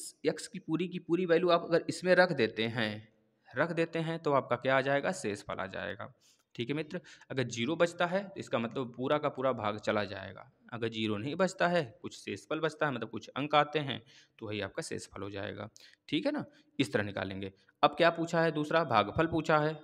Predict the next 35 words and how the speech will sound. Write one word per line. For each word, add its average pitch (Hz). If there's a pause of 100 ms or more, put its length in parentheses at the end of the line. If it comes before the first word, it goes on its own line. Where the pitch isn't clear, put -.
(120)
भागफल 113
पूछा 165
है 160
तो 117
बस 107
सिंपल 107
सा, 139 (100)
हमने 123
बहुत 127
बार 143
बताया 143
है 143
आपको, 147 (280)
यक्स 113
प्लस 117
थ्री, 180 (600)
यक्स 113
प्लस 117
थ्री, 175 (480)
एक्स 120
स्क्वायर 160 (580)
प्लस 113
आठ 127
एक्स - (260)
प्लस 120
आठ 131
एक्स - (340)
प्लस 147
सत्रह। 107 (420)
अब 143
इसमें 151
भाग 110
दे 104
लेंगे 101
आप, 98